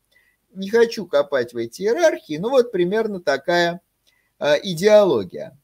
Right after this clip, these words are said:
Суть в том, что отсюда можно будет извлекать сам этот пример,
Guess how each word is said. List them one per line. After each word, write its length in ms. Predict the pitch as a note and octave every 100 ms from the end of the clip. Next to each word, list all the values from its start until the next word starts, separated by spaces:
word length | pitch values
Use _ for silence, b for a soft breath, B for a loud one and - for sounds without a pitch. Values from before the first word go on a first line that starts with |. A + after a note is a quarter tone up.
| -
Суть 300 | - A#3+ A#3+
в 80 | -
том, 240 | G#4 G#4
что 240 | F4 G#3+
отсюда 800 | G#3+ A3 G#3+ - - E4 E4 C4+
можно 540 | F#3 A#3+ D4+ C4+ A3 F3+
будет 480 | F#3+ B3 B3 A#3+ -
извлекать 1000 | G#3 F3+ F#3 G#3+ A3 A3 B3 C#4 C#4+ -
сам 460 | - - G#3 A3+ G#3
этот 340 | G#3+ G#3+ F#3+
пример, 640 | - G#3 G3+ B3+ D4 D4+